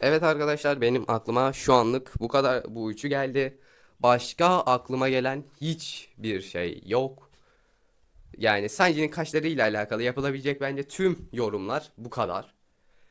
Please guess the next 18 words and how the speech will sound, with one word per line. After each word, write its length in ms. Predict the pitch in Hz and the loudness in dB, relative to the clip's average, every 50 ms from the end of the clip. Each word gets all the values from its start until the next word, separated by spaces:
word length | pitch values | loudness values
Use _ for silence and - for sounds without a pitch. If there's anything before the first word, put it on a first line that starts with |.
| _ - | _ -8
Yani 420 | - 104 104 107 104 107 110 113 _ _ _ _ - | -6 -4 -4 -4 -4 -6 -8 -10 _ _ _ _ -6
o 100 | - 180 | -6 -4
zaman 340 | 180 208 202 202 196 202 196 196 _ _ _ _ - | -2 -2 -2 -2 -2 -4 -6 -8 _ _ _ _ -18
bir 200 | 127 120 160 196 | -10 -6 -4 -2
sonraki 420 | 190 - 185 147 131 117 113 113 | 2 4 4 4 4 2 -2 -2
videoda 340 | 104 90 92 95 - 85 82 | -6 -4 -4 -4 -4 -4 -6
görüşmek 540 | 92 - 92 101 95 95 - 104 110 127 135 | -8 -6 -6 -6 -6 -4 -2 -2 -2 0 0
üzere. 400 | 139 143 147 147 151 147 147 - _ _ _ _ _ _ - | 0 -2 0 0 -2 -4 -6 -10 _ _ _ _ _ _ 2
Bu 60 | - | 4
arada 260 | 104 107 117 131 110 | 4 6 4 2 0
bir 320 | 101 110 110 107 104 87 107 | 2 4 4 4 2 0 -2
sonraki 400 | - - 117 110 110 - - 110 101 - - - - | 0 0 0 0 0 -2 -4 -6 -6 -6 -8 -10 -10
videonun 420 | 101 107 107 107 107 110 110 107 107 | -6 -4 -4 0 2 4 4 4 2
konusu 420 | - - 107 98 107 - 143 135 | 2 0 0 0 0 0 0 0
Nagato, 480 | 117 98 104 113 113 - 110 117 143 - - | 2 2 2 2 2 2 -2 -2 -2 0 2
haberiniz 340 | 98 98 101 110 107 107 | 2 4 4 2 0 0
olsun, 300 | 107 101 - - 117 127 _ _ _ _ _ - | -2 -2 -2 -4 -12 -12 _ _ _ _ _ -4
Naruto'dan. 460 | 95 95 98 98 - 110 98 95 - | -2 0 0 0 0 -2 -2 -2 -6